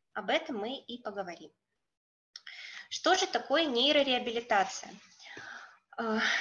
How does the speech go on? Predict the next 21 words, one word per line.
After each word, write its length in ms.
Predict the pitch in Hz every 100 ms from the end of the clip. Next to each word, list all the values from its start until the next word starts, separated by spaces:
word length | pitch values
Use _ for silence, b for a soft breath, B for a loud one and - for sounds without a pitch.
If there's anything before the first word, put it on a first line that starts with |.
| B
нейрореабилитация 1080 | 247 330 320 262 247 226 269 269 269 269 226
детей 340 | 226 220 247
с 80 | 233
церебральным 640 | - 220 220 254 247 220 214
параличом 720 | 208 202 214 - 302 349 - 233
является 540 | 220 214 294 302 226
многокомпонентной 1120 | 226 254 262 254 247 240 233 196 185 180 185 _ B B B
и 60 | 220
включает 480 | - 247 302 339 -
различные 640 | 226 254 269 - 233 226
виды 240 | 226 196
физиотерапии, 1000 | - 285 277 233 - 214 202 - 190 190
массажей, 920 | 202 277 - - 202 190 190 185 190 B B B
физиотерапевтическое 1200 | - 277 285 277 262 247 240 - 285 - - 247
лечение, 600 | 220 214 - 190 185 180
терапия 440 | 185 220 208 269 330
со 120 | -
специальными, 720 | - - 240 262 285 262 240
э, 140 | 226 196 - -
аппаратами, 1080 | 220 208 202 - 220 233 202 196 196 214 214
костюмами, 880 | 233 269 - 220 214 214 214 208